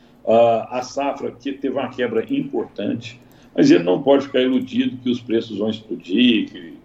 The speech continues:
que, porque, eh, ele tem que olhar o global.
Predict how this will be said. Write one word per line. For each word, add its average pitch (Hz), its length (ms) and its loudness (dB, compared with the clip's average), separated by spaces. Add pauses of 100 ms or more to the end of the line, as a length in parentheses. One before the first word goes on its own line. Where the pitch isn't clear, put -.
(340)
que, - 380 -2
porque, 127 560 4
eh, - 440 -6
ele 117 160 4
tem 143 200 6
que 143 60 4
olhar 135 340 2
o 127 80 -4
global. 123 580 -4